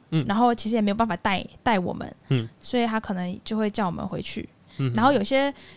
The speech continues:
Speaker 2: 有些学长姐是觉得说，“你留在这边，不如你回家自己念书啊”之类的。
Speaker 1: 嗯。
Speaker 2: 或是有些学长姐就觉得，“啊，你要好好把握这个时间啊，你之后就没有这个”
Speaker 1: <laughs> 对，黄金时段。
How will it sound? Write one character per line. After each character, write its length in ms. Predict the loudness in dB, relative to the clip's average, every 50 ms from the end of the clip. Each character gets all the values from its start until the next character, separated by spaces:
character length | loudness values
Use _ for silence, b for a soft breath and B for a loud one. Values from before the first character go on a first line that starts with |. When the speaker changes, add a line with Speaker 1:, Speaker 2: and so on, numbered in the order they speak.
| B B
Speaker 2:
有 80 | 2
些 60 | 2
学 80 | 4 4
长 180 | 4 4 4 4
姐 100 | 2 0
是 120 | -2 -2
觉 180 | 0 0 0 2
得 140 | 2 2
说 280 | 0 0 0 2 2 2
，“你 240 | 2 2 2 0 0 0
留 140 | 0 2
在 120 | 2 2 2
这 140 | 2 0 0
边， 240 | 0 0 0 0 0
不 120 | 0 -2 0
如 120 | 0 0
你 60 | 0
回 120 | 0 0 0
家 100 | 0 0
自 120 | 0 0
己 60 | 2
念 220 | 2 2 2 0 0
书 220 | -2 -2 0 0
啊” 180 | 0 -2 -2 -6
之 140 | -6 -6
类 120 | -4 -4 -4
的。 100 | -4 -2 0
Speaker 1:
嗯。 240 | 0 0 0 -2 -2
Speaker 2:
或 100 | 0 0
是 60 | 2
有 80 | 2 2
些 240 | 2 2 2 2 2
学 80 | 2
长 140 | 2 2 2
姐 100 | 2 0
就 120 | 0 -2 -2
觉 180 | 0 -2 -2 -2
得 180 | 0 -2 -2 -4 B B B B B B
，“啊， 80 | -2
你 80 | 0 0
要 60 | 0
好 120 | 0 0
好 80 | 0 0
把 160 | 2 2 2 2
握 60 | 2
这 80 | 2
个 80 | 2 2
时 200 | 2 2 0 0
间 240 | 0 0 2 2 2
啊， 60 | 0
你 100 | 0 -4
之 160 | -4 0 4 6
后 120 | 6 6
就 100 | 6 4
没 100 | 4 4
有 120 | 2 2
这 120 | 0 0 0
个” 240 | 2 2 2 2 4
Speaker 1:
<laughs> 20 |
对， 200 | 6 6 6 6 6 0 -14 -2
黄 240 | 4 6 6 6 6
金 160 | 6 4 4
时 200 | 4 4 4 4
段。 180 | 6 6 6